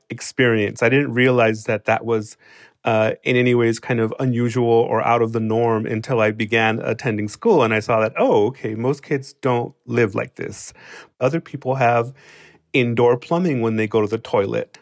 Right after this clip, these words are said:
Uh, other people have telephones in their house. Uh, as far as the queer piece of it, I, I, one of the things that's, that I was really thinking a lot about as I wrote the book was what it means to be a, a queer kid,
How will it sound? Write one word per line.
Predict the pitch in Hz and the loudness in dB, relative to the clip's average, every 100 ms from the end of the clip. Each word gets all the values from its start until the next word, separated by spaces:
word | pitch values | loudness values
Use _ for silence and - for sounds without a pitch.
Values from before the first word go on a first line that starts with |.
| _ | _
Uh, | 117 110 107 | -6 -4 -2
other | 127 | -2
people | 135 143 143 | 0 0 0
have | 139 135 | -2 0
telephones | 214 220 208 131 117 | 2 2 2 0 0
in | 117 | -2
their | 107 107 | -2 -2
house. | 120 107 - 120 - - - | -2 -4 -6 -10 -14 -20 -4
Uh, | 160 139 147 | 2 2 2
as | 135 | -2
far | - 180 180 | -2 0 2
as | 175 147 | 0 -2
the | 135 | -6
queer | - - 165 196 | -8 -4 2 2
piece | 202 139 117 104 | 0 -6 -8 -8
of | 104 | -4
it, | 101 - _ - - _ - | -6 -6 _ -20 -20 _ -4
I, | 135 151 - | -2 -2 -6
I, | 139 | -12
one | 170 170 190 | -4 0 2
of | 190 | 2
the | 165 | 0
things | 165 160 147 | 0 -2 0
that's, | 139 127 - - | -2 -2 -10 -8
that | 135 135 | 0 2
I | 127 | 4
was | 127 123 | 2 -2
really | 127 143 131 120 | -2 0 2 0
thinking | 120 170 160 | -2 -4 0
a | 131 | 0
lot | 127 135 156 | 2 4 2
about | 131 113 110 | 2 0 0
as | 110 | -4
I | 113 | -4
wrote | 107 113 107 | -2 -4 -4
the | 117 | -8
book | 113 110 - | -4 -4 -4
was | 117 113 - _ _ _ _ _ _ | -4 -4 -6 _ _ _ _ _ _
what | 139 131 | 2 4
it | 127 127 | 2 -2
means | 135 139 139 139 135 135 | -2 -2 0 0 -2 -4
to | - - 127 123 120 123 | -8 -6 -2 -2 -4 -6
be | 113 135 135 131 | -6 -2 0 0
a, | 123 113 113 | 0 -4 -6
a | 123 | -10
queer | 127 - 139 131 | -12 -4 0 0
kid, | 120 - - 165 131 113 127 | -2 -8 -6 -2 0 0 -4